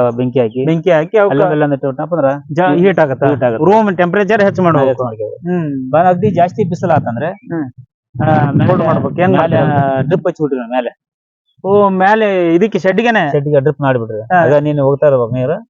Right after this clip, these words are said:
Speaker 2: ಕೋ-,
Speaker 1: ಅಲ್ಲಿ ತಂಪು.
Speaker 2: ರೂಮ್ ಕೋಲ್ಡ್ ಆಗ್ಬೇಕು.
Speaker 1: ಕೋಲ್ಡ್ ಆಗ್ಬೇಕು. ಬಿಸಿಲು
Speaker 2: ವಾ,
Speaker 1: ಬಂದ್ರೆ
Speaker 2: ಇಷ್ಟೆಲ್ಲ ಕಷ್ಟ ಐತ್ರಿ
Speaker 1: ಹಾ,
Speaker 2: ಇದು.
Speaker 1: ಇಷ್ಟೆಲ್ಲ ಕಷ್ಟ
Speaker 2: ಹಾ?
Speaker 1: ಐತ್ರಿ ಅದು.
Speaker 2: ಏ, ಇದ್ರಾಗ ಹಣ್ಣಿಂದ ಬರುತ್ತಲ್ಲ, ಅದು ಯಾವ್ದದು?
Speaker 1: ಹಣ್ಣಿಂದ ಅದು ವೆರೈಟಿ ಬೇರೆ ಸರ್ ಅದು.
Speaker 2: ಹ್ಮ್. ಹಣ್ಣು ಹಾಕವಲ್ಲ ಕೆಳಗೆ ಹಿಂಗ್
Speaker 1: ಅದು,
Speaker 2: ತಲೆ?
Speaker 1: ಇದು ಹಣ್ಣು ಆಗಲ್ರಿ, ವೆರೈಟಿ ಆಗಲ್ರಿ ಅದು.
Speaker 2: ಹ್ಮ್. ಅದು,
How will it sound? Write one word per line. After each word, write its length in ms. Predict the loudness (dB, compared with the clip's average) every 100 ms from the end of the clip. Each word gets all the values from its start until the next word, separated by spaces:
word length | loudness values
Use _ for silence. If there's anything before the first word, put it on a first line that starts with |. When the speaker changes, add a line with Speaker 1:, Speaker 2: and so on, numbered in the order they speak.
| _
Speaker 2:
ಕೋ-, 140 | 0
Speaker 1:
ಅಲ್ಲಿ 140 | 0 0
ತಂಪು. 360 | -2 -2 0
Speaker 2:
ರೂಮ್ 240 | 2 0 2
ಕೋಲ್ಡ್ 240 | 4 4
ಆಗ್ಬೇಕು. 260 | 2 0 2
Speaker 1:
ಕೋಲ್ಡ್ 220 | 2 2
ಆಗ್ಬೇಕು. 400 | -2 -4 -10 -8
ಬಿಸಿಲು 200 | -2 2
Speaker 2:
ವಾ, 340 | 2 0 -2
Speaker 1:
ಬಂದ್ರೆ 140 | 0 -2
Speaker 2:
ಇಷ್ಟೆಲ್ಲ 280 | 0 -2
ಕಷ್ಟ 240 | 0 -2 0
ಐತ್ರಿ 240 | -2 -2
Speaker 1:
ಹಾ, 80 | 0
Speaker 2:
ಇದು. 100 | -2
Speaker 1:
ಇಷ್ಟೆಲ್ಲ 320 | -2 -4 -4
ಕಷ್ಟ 160 | 0 0
Speaker 2:
ಹಾ? 80 | 0
Speaker 1:
ಐತ್ರಿ 160 | 0
ಅದು. 520 | -6 -10 _ _ -2
Speaker 2:
ಏ, 120 | 0 2
ಇದ್ರಾಗ 260 | 4 4
ಹಣ್ಣಿಂದ 280 | 4 2 2
ಬರುತ್ತಲ್ಲ, 360 | 0 2 4 4
ಅದು 140 | 6
ಯಾವ್ದದು? 400 | 4 4 4 4
Speaker 1:
ಹಣ್ಣಿಂದ 360 | 2 2 0 2
ಅದು 160 | 4
ವೆರೈಟಿ 320 | 4 4 2
ಬೇರೆ 160 | 2 2
ಸರ್ 140 | 0
ಅದು. 140 | -4 -4
Speaker 2:
ಹ್ಮ್. 280 | -4 -4 -6 _ _ _ -18 -2 0
ಹಣ್ಣು 140 | 0
ಹಾಕವಲ್ಲ 320 | 2 4 2
ಕೆಳಗೆ 320 | 4 2 2
ಹಿಂಗ್ 140 | 2 0
Speaker 1:
ಅದು, 120 | 0
Speaker 2:
ತಲೆ? 180 | 0 0
Speaker 1:
ಇದು 120 | 0
ಹಣ್ಣು 160 | 2 2
ಆಗಲ್ರಿ, 240 | 2 4
ವೆರೈಟಿ 220 | 2 4
ಆಗಲ್ರಿ 420 | 2 4 0 0
ಅದು. 140 | -4 -6
Speaker 2:
ಹ್ಮ್. 640 | -14 -10 -8 -6 -8 -2
ಅದು, 120 | 0